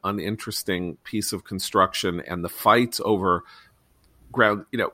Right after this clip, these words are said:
if we had just done what people said we should have done after, which is literally build back the <laughs> World Trade Centers as they were,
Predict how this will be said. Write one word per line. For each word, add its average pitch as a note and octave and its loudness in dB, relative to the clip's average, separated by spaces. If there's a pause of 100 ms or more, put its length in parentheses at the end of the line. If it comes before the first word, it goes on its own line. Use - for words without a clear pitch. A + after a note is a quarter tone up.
(100)
if F3+ 8
we C3+ 6
had A#2+ 6
just B2+ 4
done B2 6
what G2+ 0
people G#2 -4
said G#2 4
we G#2+ 0
should G#2 0
have G#2+ 2
done G#2+ 4
after, G#2+ 0
which G#2+ -2
is G2+ -6
literally A#2 4
build G#2+ 2
back G2 4
the - -8
<laughs> - -2
World D#3+ 8
Trade D3 6
Centers B2 6
as G#2 4
they F#2+ 4
were, G2+ 6